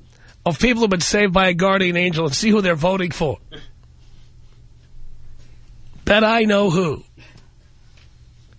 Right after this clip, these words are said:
One eight hundred five eight hundred Tom is our telephone number. We're talking to people here who have been saved by a guardian angel. This is, um, oh,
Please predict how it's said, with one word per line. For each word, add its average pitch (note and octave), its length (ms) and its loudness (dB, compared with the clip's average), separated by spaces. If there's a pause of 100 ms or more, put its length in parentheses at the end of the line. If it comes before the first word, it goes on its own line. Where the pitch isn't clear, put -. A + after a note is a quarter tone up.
(840)
One D4+ 200 4
eight E4+ 160 2
hundred A#3 320 0
five A#3+ 460 0
eight G#3+ 220 -2
hundred G3 300 0
Tom F#3 400 2
is E3+ 220 0
our F#3 160 2
telephone G#3 500 2
number. F3 240 0
We're G3+ 120 2
talking G#3+ 340 2
to A3 80 0
people C#4 320 2
here F#3+ 360 0 (540)
who A3+ 140 2
have F3+ 120 2
been G3 300 2
saved C#4+ 440 2
by A#3 160 2
a G3+ 100 0
guardian D4 560 2
angel. A#3 420 0 (1400)
This F#3+ 360 0
is, F3+ 680 2
um, E3+ 540 2
oh, A#3+ 500 0